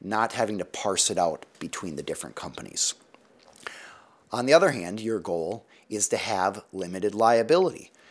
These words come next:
So the impact of one business doesn't affect the other business. In other words, if one gets sued for millions of dollars, the other one isn't at risk.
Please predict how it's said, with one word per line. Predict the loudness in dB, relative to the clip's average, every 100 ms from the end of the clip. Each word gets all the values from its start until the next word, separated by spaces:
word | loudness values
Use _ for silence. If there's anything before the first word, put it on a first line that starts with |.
| -6
So | 4 8 8 6 0 -18 _ _ _ _
the | -6 -6 -8 -12 _ _ _
impact | -4 -2 2 2 2
of | -4 -4
one | -4 -2 0
business | 2 2 2 0 0 -2 -6 _ -12
doesn't | 0 0 2 -2
affect | -4 -2 -2 -2 -6 -20 _ -16
the | -2 2
other | 4 4
business. | 0 -6 -6 -4 -6 -6 -12 -4
In | 4
other | 6 6
words, | 2 2 0 -2 -10 -20 -20 -6
if | -2 -2 0
one | 0 2 4
gets | 2 4
sued | 4 6 6 4 2 -2
for | -6
millions | -6 -4 -6 -6 -12
of | -4
dollars, | 0 2 0 -4 -6 -8 -20 -8
the | -8 4
other | 6 6
one | 2 -2 -8 -10
isn't | -6 -6 -6 -8
at | -10 -10
risk. | -12 -12 -4 -4 -4